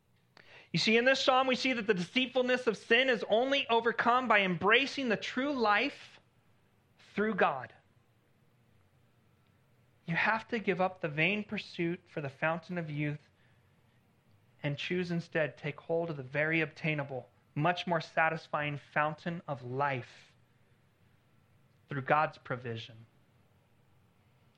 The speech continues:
Where do you desire to drink from? Do you want to drink from the fountain of youth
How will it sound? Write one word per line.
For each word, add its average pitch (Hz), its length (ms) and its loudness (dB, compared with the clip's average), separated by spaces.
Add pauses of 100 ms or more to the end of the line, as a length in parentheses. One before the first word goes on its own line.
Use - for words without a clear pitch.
(300)
Where 190 320 6
do 247 80 0
you 247 100 6
desire 208 420 4
to 202 100 4
drink 220 280 0
from? 127 360 -8 (560)
Do 160 100 4
you 214 80 6
want 233 140 6
to 208 80 2
drink 220 240 4
from 220 160 -2
the 185 60 2
fountain 214 440 2
of 170 120 0
youth 208 300 -2